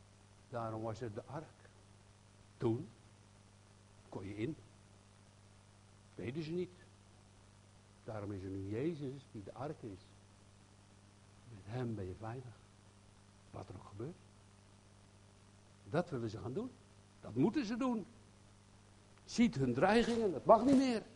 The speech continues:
Het beste wat er is, mag niet uitgedeeld worden. Mag niet verkondigd worden. Geef ons die vrijmoedigheid. Niet ons woord. Uw woord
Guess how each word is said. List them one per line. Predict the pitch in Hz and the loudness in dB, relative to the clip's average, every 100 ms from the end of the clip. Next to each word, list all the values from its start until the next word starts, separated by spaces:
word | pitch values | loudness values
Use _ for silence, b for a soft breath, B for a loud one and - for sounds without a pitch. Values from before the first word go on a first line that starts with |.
| - - - - | -20 -20 -20 -14
Het | 127 113 | -8 2
beste | 202 214 190 | 2 2 0
wat | 180 | 2
er | 175 | 4
is, | 208 - - B B - | 4 2 -4 B B 2
mag | 151 151 | 2 4
niet | 214 - | 2 6
uitgedeeld | 226 - 214 240 233 | 4 4 4 4 4
worden. | 220 175 160 - - - - - - - - - - - - - - - - - - | 2 0 -4 -14 -20 -20 -20 -20 -20 -20 -20 -20 -20 -20 -20 -20 -20 -20 -20 -20 -14
Mag | 131 135 | -8 0
niet | 240 233 | 0 0
verkondigd | - - - 262 269 220 - | -6 -6 0 2 2 0 -2
worden. | 156 120 - - - - - - - - - - - - - B B B - | -4 -4 -10 -20 -20 -20 -20 -20 -20 -20 -20 -20 -20 -20 -20 B B B -10
Geef | - 202 220 180 | 4 8 8 6
ons | 185 180 - | 4 2 2
die | 147 160 | -6 -6
vrijmoedigheid. | 139 156 156 175 156 - 113 87 - - - - - - - - - - - - - | -2 0 2 2 2 -2 -6 -6 -16 -20 -20 -20 -20 -20 -20 -20 -20 -20 -20 -20 -8
Niet | 131 127 | -2 -2
ons | 131 143 156 | 0 0 0
woord. | 131 107 113 - - - - - - - - - - - - - - - | -2 -2 -2 -6 -20 -20 -20 -20 -20 -20 -20 -20 -20 -20 -20 -20 -16 -2
Uw | 226 233 233 226 - - - | 2 2 0 -4 -12 -20 -8
woord | 139 139 139 | -4 -2 -4